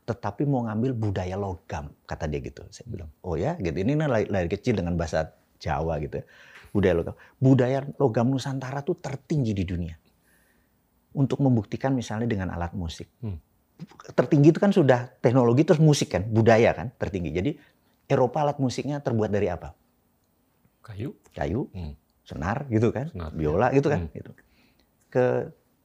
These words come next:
Speaker 1: Timur Tengah alat musiknya terbuat dari apa?
Speaker 2: Kayu juga.
Speaker 1: Ada r-, kulit.
Speaker 2: Ada, iya, iya, ada kulit, benar.
Speaker 1: Ke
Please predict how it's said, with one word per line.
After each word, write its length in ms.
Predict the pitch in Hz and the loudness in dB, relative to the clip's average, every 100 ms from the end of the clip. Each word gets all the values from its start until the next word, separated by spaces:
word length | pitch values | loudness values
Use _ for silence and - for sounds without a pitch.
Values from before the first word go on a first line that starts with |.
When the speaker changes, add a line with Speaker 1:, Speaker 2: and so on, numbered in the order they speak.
| _ _ _ _ _ | _ _ _ _ _
Speaker 1:
Timur 240 | 143 147 | 4 4
Tengah 180 | 156 165 | 2 -2
alat 220 | 151 127 | -2 -2
musiknya 300 | 135 127 147 | -2 -2 -2
terbuat 240 | 143 113 98 | 0 0 0
dari 180 | 95 | -2
apa? 240 | 80 73 - _ _ _ _ _ _ _ | -4 -6 -14 _ _ _ _ _ _ _
Speaker 2:
Kayu 260 | 80 78 82 | -10 -8 -10
juga. 380 | 76 85 127 - _ _ _ _ | -8 -8 -10 -16 _ _ _ _
Speaker 1:
Ada 300 | - 82 85 | -6 -2 -2
r-, 320 | 85 - - - _ _ - | -4 -6 -10 -10 _ _ -18
kulit. 260 | 104 - 107 | -4 2 2
Speaker 2:
Ada, 160 | 90 92 | 2 -4
iya, 180 | 95 87 | -2 -2
iya, 100 | 78 | -4
ada 100 | 76 | -6
kulit, 280 | - 80 - _ | -8 -10 -12 _
benar. 240 | 85 76 - _ _ | -16 -16 -16 _ _
Speaker 1:
Ke 500 | 117 104 107 104 | -2 0 0 -2